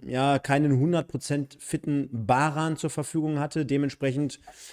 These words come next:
äh, haben sich ja die Außenverteidiger mehr oder weniger, wenn man jetzt bedenkt, dass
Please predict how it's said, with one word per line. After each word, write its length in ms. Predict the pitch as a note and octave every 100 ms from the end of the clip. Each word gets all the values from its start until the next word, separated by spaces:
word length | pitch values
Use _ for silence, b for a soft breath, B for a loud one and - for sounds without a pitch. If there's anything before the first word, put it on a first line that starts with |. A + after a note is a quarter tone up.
| B C3
äh, 60 |
haben 180 | A#2+ D3
sich 180 | C#3 C3+
ja 140 | C3+
die 140 | B2+ B2+
Außenverteidiger 1000 | B2+ D3+ D#3 C#3 C3 C3+ C#3 C3+ C3+ C3
mehr 600 | B2 B2 B2+ C3+ D3+ D3+
oder 240 | C3+ A#2+
weniger, 460 | C#3+ D#3+ B2+ C3+ A#2+
wenn 100 | C3
man 140 | C3
jetzt 180 | C3 -
bedenkt, 540 | B2+ B2+ C#3+ - -
dass 320 | B2 - -